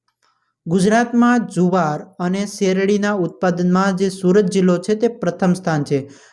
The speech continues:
બે પાકો છે, એક છે જુવાર અને બીજું છે શેરડી.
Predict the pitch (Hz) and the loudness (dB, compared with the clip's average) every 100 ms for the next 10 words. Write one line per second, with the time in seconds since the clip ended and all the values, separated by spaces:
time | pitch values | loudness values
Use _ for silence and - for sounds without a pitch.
0 | - 165 202 208 196 185 202 190 202 208 | -6 2 2 2 -2 0 -2 -2 -4 -4
1 | 208 - 170 175 - 175 160 165 175 185 | -10 -4 -4 -2 0 0 2 2 2 -2
2 | 196 170 165 165 170 160 156 170 170 180 | -4 -6 -4 -4 -6 -4 -4 0 0 2
3 | 190 190 | 2 0